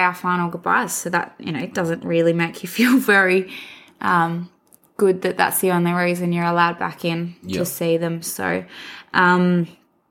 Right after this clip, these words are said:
Speaker 1: yeah, I think it's just been one hit after another. We had, you know, that is huge,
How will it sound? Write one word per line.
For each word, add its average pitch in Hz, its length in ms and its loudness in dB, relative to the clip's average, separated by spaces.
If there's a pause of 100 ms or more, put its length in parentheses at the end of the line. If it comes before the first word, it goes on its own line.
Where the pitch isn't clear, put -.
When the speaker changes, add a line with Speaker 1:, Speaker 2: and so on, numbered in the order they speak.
(400)
Speaker 1:
yeah, 208 340 4
I 196 80 0
think 220 220 2
it's 254 140 0
just 185 160 -4
been 170 200 0
one 170 180 2
hit 165 260 -2
after 170 400 0
another. 190 360 2
We 180 140 2
had, 175 340 0 (760)
you 180 120 -4
know, 170 260 -4 (460)
that 185 380 2
is 175 260 -2
huge, 190 800 0